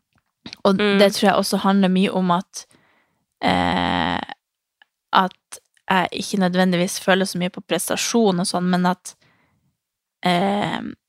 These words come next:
Speaker 1: jeg tror at det å la seg selv liksom, eh, når det er et tid hvor det er mør-, det blir mørkere tidligere, eh, dagene er kortere, eh,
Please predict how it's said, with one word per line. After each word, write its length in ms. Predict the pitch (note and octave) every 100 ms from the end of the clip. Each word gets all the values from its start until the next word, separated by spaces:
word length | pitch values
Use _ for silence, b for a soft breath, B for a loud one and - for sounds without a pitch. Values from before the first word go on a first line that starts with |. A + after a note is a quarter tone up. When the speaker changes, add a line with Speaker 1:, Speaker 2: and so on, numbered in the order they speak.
| _ _ _ _ _ G#3
Speaker 1:
jeg 100 | F#3+
tror 160 | A3
at 140 | F#3+ -
det 240 | G3+ G3 - -
å 100 | F3+
la 280 | F#3 G3 F#3+
seg 200 | - F#3+
selv 280 | - G3 F3+
liksom, 460 | F#3+ F3+ F3 D#3+ - _ _ _ _ _ _ _ _
eh, 400 | - E3 - G1+ - -
når 180 | G3+
det 120 | G3+ -
er 260 | A3 F3 - _ _ -
et 120 | F#3
tid 300 | - G#3 F#3+ -
hvor 160 | -
det 100 | F3+
er 40 | -
mør-, 300 | F3+ G3 G3 _ -
det 100 | F#3
blir 120 | F3+
mørkere 420 | F#3 G3 - G3 -
tidligere, 520 | G3+ G3+ G#3 A#3+ C#4 _ _ _ -
eh, 400 | F#3+ G3 - - -
dagene 380 | G3 G3+ G#3 -
er 40 |
kortere, 640 | - G#3+ - - A3 A3+ A#3 _ b b b b b
eh, 540 | - F3+ - A1+ B1